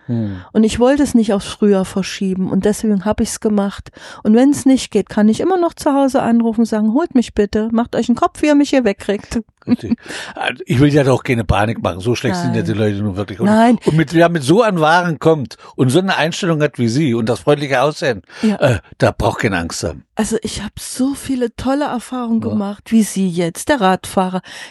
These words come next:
Speaker 2: Äh, gestern, da sind die Leute gekommen, haben mir Obst aus dem Garten gebracht, haben gefragt, ob sie mir helfen können. Also ich erlebe so viele lächelnde Gesichter,
Speaker 1: Mhm.
Speaker 2: wenn ich unterwegs bin.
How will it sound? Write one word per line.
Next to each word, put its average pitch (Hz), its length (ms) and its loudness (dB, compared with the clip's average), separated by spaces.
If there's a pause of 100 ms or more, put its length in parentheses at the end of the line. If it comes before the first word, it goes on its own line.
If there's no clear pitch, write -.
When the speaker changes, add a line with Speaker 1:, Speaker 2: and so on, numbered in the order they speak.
(140)
Speaker 2:
Äh, 175 140 0 (640)
gestern, 214 640 0 (340)
da 202 220 0
sind 247 200 4
die 262 60 4
Leute 233 360 2
gekommen, 220 240 0
haben 233 120 6
mir 240 120 4
Obst - 320 -4
aus 254 160 0
dem 254 100 4
Garten 247 280 2
gebracht, 233 400 0
haben 285 140 4
gefragt, 262 380 -2
ob 247 120 -4
sie - 100 -2
mir 233 160 4
helfen 226 320 2
können. 220 200 -2 (280)
Also 226 180 2
ich - 220 -4
erlebe 247 340 2
so 311 220 0
viele 262 380 2
lächelnde 269 580 2
Gesichter, 247 560 2
Speaker 1:
Mhm. 226 60 2
Speaker 2:
wenn 220 160 4
ich 214 140 0
unterwegs 220 560 2
bin. 214 200 2